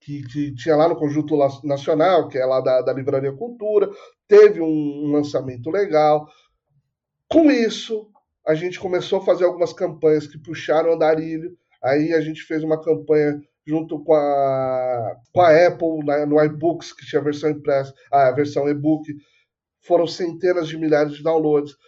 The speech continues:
Depois teve no Kindle, foram dezenas de milhares de downloads, se eu não me engano, passou de sessenta ou setenta mil.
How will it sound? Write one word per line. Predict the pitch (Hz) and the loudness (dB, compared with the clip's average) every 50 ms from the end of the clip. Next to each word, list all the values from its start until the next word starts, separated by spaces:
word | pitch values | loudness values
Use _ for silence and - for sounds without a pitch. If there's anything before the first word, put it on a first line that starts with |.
| _ _ _ | _ _ _
Depois | - 175 180 196 190 180 - | -6 -4 -2 -2 -2 -2 0
teve | - 196 180 180 180 | 0 0 0 0 -2
no | 185 185 180 | -6 -6 -6
Kindle, | - - 185 185 180 180 175 175 180 180 | -8 -14 -20 -16 -16 -10 -8 -8 -8 -8
foram | - - 175 160 170 165 165 - _ _ _ _ | -6 -6 -6 -6 -6 -8 -10 -14 _ _ _ _
dezenas | - 151 151 185 175 160 143 151 180 180 170 170 160 | -12 -4 -2 -2 0 -2 -2 -2 -2 -2 -2 -2 -4
de | 160 160 | -6 -8
milhares | 165 165 165 160 160 156 156 | -8 -2 2 2 2 2 2
de | 156 151 151 | -4 -4 -2
downloads, | 156 156 156 156 160 156 160 | 0 2 2 2 2 0 -2
se | - | -6
eu | 165 | -8
não | 160 160 | -6 -6
me | 160 | -6
engano, | 160 165 160 | -6 -6 -6
passou | 165 160 - - 165 | -6 -8 -8 -8 -12
de | 160 156 - 98 - _ _ | -12 -12 -14 -14 -16 _ _
sessenta | _ - - 135 131 127 - - 139 185 180 156 | _ -20 -16 -16 -16 -14 -10 -8 -8 -8 -8 -12
ou | 156 | -14
setenta | - - 156 151 156 151 147 156 156 160 160 | -14 -14 -12 -10 -10 -8 -6 -4 -6 -6 -6
mil. | 170 175 165 160 | -10 -14 -14 -14